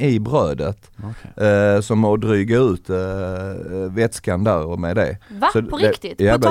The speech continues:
Speaker 1: jätte-
Speaker 3: Potatisbröd blir det då ju.
Speaker 1: Ja, det blir det. Precis som vi hade kaffesumpsknäcke.
Speaker 3: Eh, jo, jo. Mm.
Speaker 1: Så att, eh,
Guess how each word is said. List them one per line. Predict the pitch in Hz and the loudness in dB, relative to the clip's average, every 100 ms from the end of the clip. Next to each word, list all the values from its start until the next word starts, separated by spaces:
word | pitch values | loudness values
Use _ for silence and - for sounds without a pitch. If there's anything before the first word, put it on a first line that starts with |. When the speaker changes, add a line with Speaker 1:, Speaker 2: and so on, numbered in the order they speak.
| - | 4
Speaker 1:
jätte- | 131 | 2
Speaker 3:
Potatisbröd | 151 190 - 185 117 185 - _ _ | 0 -4 -6 -6 -6 -8 -12 _ _
blir | 285 220 | -6 -4
det | |
då | 214 170 | -6 -8
ju. | 87 202 107 | -12 -8 -2
Speaker 1:
Ja, | |
det | 165 127 | 0 0
blir | 127 156 | 0 0
det. | 85 | 0
Precis | - 139 113 | -2 -2 -2
som | 113 | 0
vi | 113 | 2
hade | 107 104 101 | 2 0 0
kaffesumpsknäcke. | - 123 101 - 85 90 - - - 92 85 - 62 | 0 0 0 -2 -2 -2 -8 -12 -4 -2 -2 -6 -6
Speaker 3:
Eh, | 269 269 | -2 0
jo, | 269 302 | 0 0
jo. | 202 233 | -2 -2
Mm. | 233 240 | -2 -2
Speaker 1:
Så | - | 0
att, | 202 196 - | 0 2 2
eh, | 98 | 4